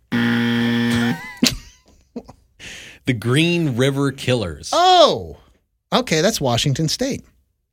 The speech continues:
Speaker 2: Yes, that's what maybe, it seems like Seattle has a
Speaker 1: That's right over there. See, there's a lot over there, yeah.
Speaker 2: Yeah, I don't know what's in the water in Seattle.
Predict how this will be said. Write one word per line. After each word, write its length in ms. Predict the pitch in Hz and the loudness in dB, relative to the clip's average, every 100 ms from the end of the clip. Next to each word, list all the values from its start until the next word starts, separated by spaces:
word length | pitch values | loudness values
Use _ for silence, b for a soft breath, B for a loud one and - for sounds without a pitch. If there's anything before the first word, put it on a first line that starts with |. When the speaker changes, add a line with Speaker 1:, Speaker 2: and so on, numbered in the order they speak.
| _ _ - | _ _ 0
Speaker 2:
Yes, 460 | 143 147 87 - 95 | 2 2 -2 -10 -6
that's 220 | 104 - | -6 -4
what 140 | 110 | -4
maybe, 240 | 113 120 120 | -2 0 -2
it 280 | 110 139 147 | -4 -8 -4
seems 220 | - 381 | -4 -2
like 140 | 311 | -2
Seattle 480 | - 160 147 131 113 | -2 -2 0 2 0
has 220 | 90 92 90 | 0 -2 0
a 40 | |
Speaker 1:
That's 260 | 85 175 185 | 0 0 0
right 140 | 175 | 2
over 160 | 170 160 | 2 0
there. 100 | 135 | -2
See, 220 | - - | -2 -2
there's 260 | 156 185 208 | 2 2 4
a 40 | 185 | 2
lot 280 | 151 139 113 | 2 2 0
over 200 | 87 87 | -4 -6
there, 200 | 78 85 | -4 -4
yeah. 280 | 101 95 | -4 -2
Speaker 2:
Yeah, 300 | 120 127 110 | 0 0 0
I 20 | 98 | 0
don't 140 | 127 | -2
know 80 | 120 | -2
what's 160 | 113 113 | -4 -4
in 60 | |
the 60 | 95 | -4
water 280 | 95 95 87 | -2 0 -2
in 80 | 80 | -6
Seattle. 480 | - 87 80 76 | -8 -8 -8 -10